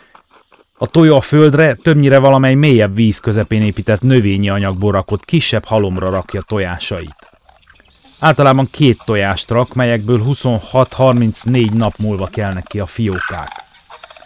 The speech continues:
A fiókák tollazata barnás színű. Fészekhagyóak, és nem sokkal kikelésük után követik szüleiket a mocsárba.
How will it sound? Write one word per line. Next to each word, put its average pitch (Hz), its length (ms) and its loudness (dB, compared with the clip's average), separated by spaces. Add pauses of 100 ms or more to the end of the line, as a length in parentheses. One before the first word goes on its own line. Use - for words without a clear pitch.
(1800)
A 110 100 -4
fiókák 135 480 2
tollazata 135 520 2
barnás 110 520 0
színű. 92 400 -6 (680)
Fészekhagyóak, 139 800 2
és 139 120 -2
nem 143 160 -2
sokkal 113 320 -2
kikelésük 107 640 -2
után 127 300 0
követik 107 360 -4
szüleiket 95 560 -4
a 101 40 -4
mocsárba. 82 640 -6